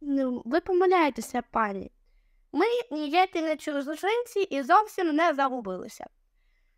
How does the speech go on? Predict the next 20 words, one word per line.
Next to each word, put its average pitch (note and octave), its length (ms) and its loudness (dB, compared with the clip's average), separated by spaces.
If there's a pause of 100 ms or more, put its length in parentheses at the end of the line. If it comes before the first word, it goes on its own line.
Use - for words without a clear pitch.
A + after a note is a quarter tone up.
(180)
Ми D#4 160 2 (360)
хлопці A4 500 -2
з - 100 -10
Пунта, - 480 -4
які F#4+ 480 0
шукають, G4 720 -2
е, E4 340 0
щось F#4 480 -2
дуже G4 480 0 (100)
особливе". B3+ 680 -4 (760)
"Хіба A#3+ 320 0
не C#4 140 0
так?" — G4+ 220 4 (280)
підштовхнув A#3+ 720 -4
він A#3+ 260 0
Ріка. A3 400 -6 (680)
"А F4 120 4
вже D4+ 320 2
ж, - 200 -14
м, A#3 760 -4